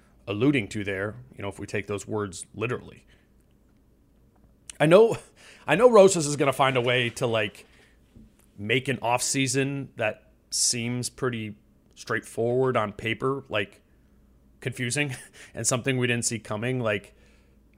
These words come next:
I, I mean, I mean that in a good way <laughs> for sure. Like, I, I just think he'll find a way to string something together through the draft, through free agency, through the trade market that it's so complicated that we couldn't even really have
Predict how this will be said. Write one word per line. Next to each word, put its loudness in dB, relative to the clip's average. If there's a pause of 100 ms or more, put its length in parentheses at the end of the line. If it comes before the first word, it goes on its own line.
I, 4
I 2
mean, -2
I -2
mean -2
that 0
in -6
a -4
good -6
way 2
<laughs> -10
for -6
sure. 0 (360)
Like, 0
I, 4
I 4
just -4
think 2
he'll 2
find 2
a 2
way 4
to 0
string -2
something -4
together 2
through -6
the -12
draft, 0
through -8
free -2
agency, -4
through -12
the -8
trade -2
market -4
that -4 (960)
it's -4
so 0
complicated -2
that -2
we -6
couldn't -4
even -6
really -4
have -6